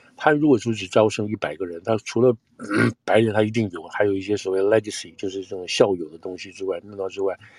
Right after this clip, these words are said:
<clears throat> 剩下就要给这些 open admission。<clears throat> 大家在学校那个高中的时候就开始申请什么东西，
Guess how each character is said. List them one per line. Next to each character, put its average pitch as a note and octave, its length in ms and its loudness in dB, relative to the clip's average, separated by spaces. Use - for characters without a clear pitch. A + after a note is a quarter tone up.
<clears throat> E3 300 4
剩 A#2 160 2
下 A2+ 100 4
就 G#2+ 120 0
要 G2 100 2
给 E2 140 -10
这 G2 120 -8
些 F#2+ 120 0
open G2+ 440 0
admission。 F#2 480 -6
<clears throat> B2 320 4
大 A2+ 100 6
家 A2 120 4
在 G#2+ 100 4
学 F#2 180 -2
校 G2 220 6
那 F#2 180 -6
个 F2+ 340 -4
高 A2 180 6
中 G#2+ 120 0
的 G2+ 60 2
时 G2 100 0
候 G2 40 0
就 F#2+ 100 0
开 G2+ 160 0
始 F2 80 -2
申 F#2+ 200 -6
请 F2 160 -14
什 E2 100 -20
么 D#2+ 100 -20
东 E2+ 80 -20
西， D#2 80 -20